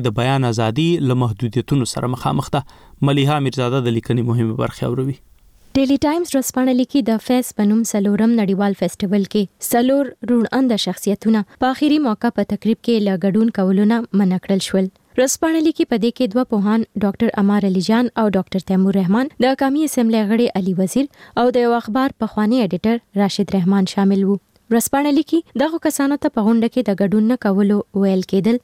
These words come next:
Speaker 2: پیغام ورکوي چې ریاست دومره کمزوری دی چې د دغو کسانو لخوا ورته ګواښ محسوسیږي. ډیلی ټایمز لیکي، په پاکستان کې دا کومه نوې خبره نه ده. ورځپاڼه لیکي، په دغه هیواد کې د بیان او فکر ازادي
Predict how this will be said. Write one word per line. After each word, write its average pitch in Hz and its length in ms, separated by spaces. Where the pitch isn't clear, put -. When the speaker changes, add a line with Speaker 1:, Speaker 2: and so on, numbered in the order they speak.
Speaker 2:
پیغام 277 360
ورکوي 294 340
چې 247 260
ریاست 202 460
دومره 240 300
کمزوری 202 420
دی 269 80
چې - 340
د 254 140
دغو 277 240
کسانو 220 400
لخوا 233 320
ورته 220 260
ګواښ 208 320
محسوسیږي. 202 580
ډیلی 285 260
ټایمز 330 300
لیکي، 330 220
په 247 140
پاکستان 247 440
کې 247 160
دا 220 140
کومه 214 240
نوې 196 240
خبره 202 320
نه 202 140
ده. 180 120
ورځپاڼه 214 480
لیکي، 240 260
په 185 100
دغه 196 220
هیواد 196 380
کې 254 260
د 262 140
بیان 285 420
او 254 80
فکر 269 320
ازادي 202 400